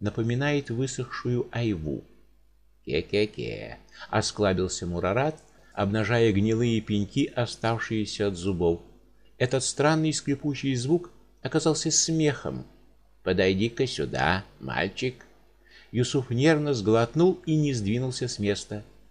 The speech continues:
Никакие силы не смогли бы заставить его подойти к этому страшному старику.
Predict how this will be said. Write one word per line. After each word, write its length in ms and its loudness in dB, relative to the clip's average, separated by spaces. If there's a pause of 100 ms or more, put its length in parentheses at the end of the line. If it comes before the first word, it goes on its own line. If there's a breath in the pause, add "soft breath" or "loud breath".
(280 soft breath)
Никакие 560 2
силы 420 2
не 140 2
смогли 400 0
бы 120 0
заставить 680 0
его 160 2
подойти 800 0 (280)
к 60 -2
этому 280 0
страшному 580 -2
старику. 560 -2